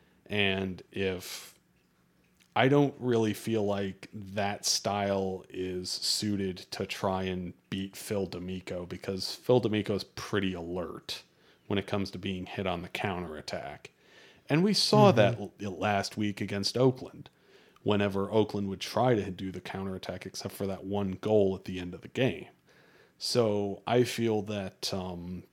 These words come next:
Speaker 1: Michi-, and I feel that, uh, when we saw Oakland beat Michigan Stars, we saw that the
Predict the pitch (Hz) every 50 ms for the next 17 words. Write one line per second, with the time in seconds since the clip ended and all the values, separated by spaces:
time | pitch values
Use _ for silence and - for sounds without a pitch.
0 | _ _ _ _ _ _ _ _ _ _ _ _ _ _ _ _ _ _ _ _
1 | _ - - 110 117 120 - - - - - 113 117 113 110 110 107 101 - -
2 | - 117 113 - - 135 131 123 120 107 117 107 101 - - - 107 101 98 95
3 | 95 92 90 87 - _ _ _ _ - 104 98 101 101 98 98 98 95 - -
4 | 113 107 107 104 101 98 98 - - 98 104 104 101 - 110 101 95 95 92 92
5 | - - - _ _ _ _ _ _ - 117 110 107 104 - - 101 101 - -
6 | 107 - 98 98 - - - 110 104 101 101 104 95 - 98 98 95 - - 104
7 | 101 98 98 95 98 98 95 - - - 98 90